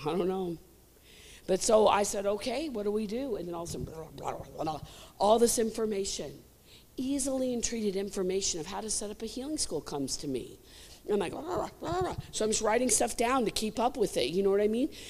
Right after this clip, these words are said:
And then I go to Pastor David and I go, What do you think about this and this format? We're gonna have a format, uh, only an hour format, twenty minutes of P D Fs that I supply,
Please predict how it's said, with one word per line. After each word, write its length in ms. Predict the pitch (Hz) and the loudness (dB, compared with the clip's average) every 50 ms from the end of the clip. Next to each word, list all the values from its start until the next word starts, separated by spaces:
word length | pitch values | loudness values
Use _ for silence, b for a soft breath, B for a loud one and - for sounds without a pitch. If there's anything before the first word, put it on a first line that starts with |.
| B B | B B
And 100 | - 202 | 4 6
then 80 | 214 | 8
I 40 | 220 | 8
go 140 | 208 214 226 | 10 10 10
to 60 | 220 | 12
Pastor 340 | - 247 208 208 - 226 214 | 12 10 10 8 6 4 2
David 220 | 214 254 349 339 | 2 2 2 2
and 80 | 254 208 | 0 0
I 40 | 180 | -2
go, 140 | 170 180 b b b b | -4 -6 b b b b
What 80 | - 214 | -4 -4
do 40 | 233 | -4
you 40 | 226 | -2
think 140 | 269 220 | -4 -4
about 220 | 214 214 202 202 - | -4 -4 -6 -4 -2
this 280 | 247 262 277 269 - | 0 0 2 0 0
and 180 | - 180 175 165 B B B B | -2 -2 -4 -6 B B B B
this 160 | - - - | -12 -12 -12
format? 540 | - - 208 226 277 311 311 220 170 135 - B B B B | -8 -6 -4 0 2 4 4 4 2 -2 -8 B B B B
We're 120 | 190 185 | -2 0
gonna 80 | 208 208 | 2 2
have 80 | 208 214 | 2 2
a 60 | 214 | 0
format, 560 | 208 - 226 233 262 294 302 208 156 - - B B B B - | -4 -6 -6 -2 0 0 0 0 -2 -6 -8 B B B B -6
uh, 240 | - 190 185 175 - - - | -2 0 0 0 0 -2 2
only 340 | - 165 175 190 208 226 240 | 4 6 6 6 6 4 0
an 60 | 240 | 0
hour 280 | 240 226 233 233 240 247 | -2 -2 -2 -2 -2 -4
format, 540 | 233 - 240 233 233 226 220 226 240 254 262 b b b b - | -4 -4 -4 -2 -2 0 0 -2 -2 -4 -6 b b b b -8
twenty 340 | - - - 196 208 233 240 | -2 0 2 4 4 6 6
minutes 420 | 233 226 226 226 240 247 240 - | 6 6 6 4 4 2 0 0
of 140 | 214 190 - | -2 -2 -2
P 180 | - 240 220 220 | -4 -4 -2 0
D 220 | 226 226 220 214 | 0 2 4 4
Fs 300 | 208 214 233 226 - - | 4 4 2 0 0 0
that 120 | 208 185 | 0 0
I 180 | 190 190 196 208 | 0 0 0 0
supply, 680 | 202 - - 202 - - - 196 202 208 226 247 254 | 0 0 0 -2 -4 -4 -4 -4 -2 -2 -2 -2 -2